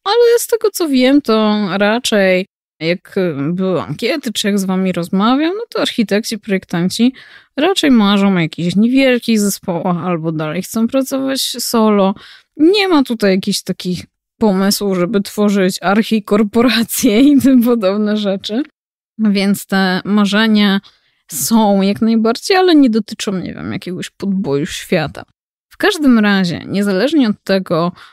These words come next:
o czym marzycie, czy chcecie pracować w pojedynkę, czy chcecie pracować w zespole, czy chcecie robić jakiś konkretny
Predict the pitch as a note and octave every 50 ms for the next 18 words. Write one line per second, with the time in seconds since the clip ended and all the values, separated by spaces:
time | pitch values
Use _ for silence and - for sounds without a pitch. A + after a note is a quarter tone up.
0 | _ _ _ _ - F#3+ A3 A#3 A3+ - - - G#3 G#3 G3+ G3 G3 F#3+ F#3+ -
1 | - - D3 G3 G3 F#3+ F3+ F3 F3 F3 E3 D#3 - - F3 E3+ - - G3 F#3
2 | - - - - E3+ F3+ - - F3 F3 F3 - F#3 G3 - - F3+ F#3+ A3+ F3
3 | - - - _ - G3 F#3 A#3 A#3 G#3 A3 A#3+ A#3 A#3 A#3 - - - G#3 G3
4 | F#3 F#3 F#3 - - - - - _ - - G3 - - - - F#3+ G3 F#3 -
5 | - - F#3+ G3 F#3+ F3+ F#3 - F#3 F#3 - - F3+ F#3+ F3+ F#3 F#3 F3+ F#3 F#3
6 | - - F3+ G3 G3+ A3 A3 - _ - A3+ A3 A3 G#3+ G#3 F#3+ F3+ F3 E3 E3
7 | - - - G#3 - - - F#3+ F#3+ F#3+ - - G3+ G3 F#3 F#3+ F#3+ G3 G3+ G3+
8 | G3+ - - A3 - - - A3 A3 G#3 - A3 A3 A3 - - A3 G#3+ G#3+ G#3
9 | G#3